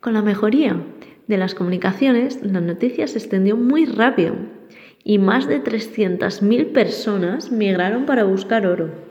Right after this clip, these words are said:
Cabe decir que no todos se hicieron ricos, pero sí los primeros, y sobre todo los que tuvieron mucha vista en la zona y pusieron negocios para atender a todos estos migrantes.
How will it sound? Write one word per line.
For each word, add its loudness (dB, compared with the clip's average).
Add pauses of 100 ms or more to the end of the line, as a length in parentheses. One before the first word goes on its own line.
Cabe 2
decir -2
que -2
no -4
todos -2 (100)
se -4
hicieron 0
ricos, 4 (200)
pero -2
sí -4
los 2
primeros, 0 (500)
y -2
sobre 2
todo -2 (280)
los -2
que 0
tuvieron 2
mucha -2
vista -2
en -4
la -4
zona -2 (600)
y -4 (640)
pusieron 2
negocios 0 (160)
para 0
atender -2
a -2
todos 0
estos -4
migrantes. -4